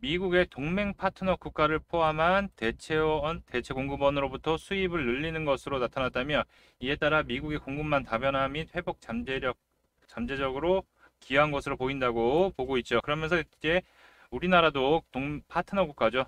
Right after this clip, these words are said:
네, 동맹 파트너 국가이기 때문에 또 수혜를 받을 수 있는 거죠. 자, 포스코 홀딩스는 이제 대내외적으로 지금 악재와 그리고 호재가 공존하는 입장인데 이 악재 같은 경우에는 이제 지정학적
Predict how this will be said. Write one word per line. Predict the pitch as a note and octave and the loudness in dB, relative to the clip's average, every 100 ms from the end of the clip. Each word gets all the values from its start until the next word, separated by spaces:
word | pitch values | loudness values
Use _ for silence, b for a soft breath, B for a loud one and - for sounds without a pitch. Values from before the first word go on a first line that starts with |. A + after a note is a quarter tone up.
| _ | _
네, | A2 G2+ | -6 -4
동맹 | - A#2+ B2 B2 | -4 -4 -4 -2
파트너 | D#3+ E3 C#3 | -4 -4 -6
국가이기 | C3 C#3+ C3 | -2 -2 -2
때문에 | C3+ B2+ D3+ C#3+ - | -2 -2 0 0 2
또 | D#3+ F3 | 0 0
수혜를 | - G#3 G3 | 0 0 0
받을 | E3+ B2+ C3 | 0 -2 -4
수 | - | -4
있는 | G#2+ A2+ | -2 0
거죠. | G#2+ F#2+ F2 _ _ _ _ - | 2 0 -2 _ _ _ _ -2
자, | B2+ | 0
포스코 | B2 F3+ G#3 G3+ | 0 0 0 2
홀딩스는 | A#3 A3+ A#3 - G3 F#3 F#3 G3+ G#3 C#3 | 2 2 -2 -2 -4 0 2 0 0 -2
이제 | B2+ C3+ | -2 -2
대내외적으로 | - D#3 F#3+ F#3+ F#3 F3 D#3+ | -2 0 2 2 2 0 0
지금 | D#3 C#3+ C3 C#3 F#3+ G#3+ - - | -4 -6 -2 0 0 -2 -8 -4
악재와 | C3 - F3 D#3+ A2+ - _ _ _ _ | -4 0 2 4 2 0 _ _ _ _
그리고 | - A#2 C3 | -8 -6 -4
호재가 | F#3 G#3 F3+ B2 - _ _ _ _ _ - | -2 0 4 4 2 _ _ _ _ _ -8
공존하는 | D#3+ D3+ E3+ D#3+ D#3 | -4 0 4 4 4
입장인데 | C#3 C3 C3+ C#3 | 0 0 0 2
이 | C#3 | 4
악재 | C3 - F#3+ | 2 4 2
같은 | F#3+ F#3+ | 2 0
경우에는 | F3+ E3+ D#3 | 0 0 -2
이제 | C#3+ | -4
지정학적 | - - F3 F3+ - D#3 F3 | -4 0 2 2 2 2 2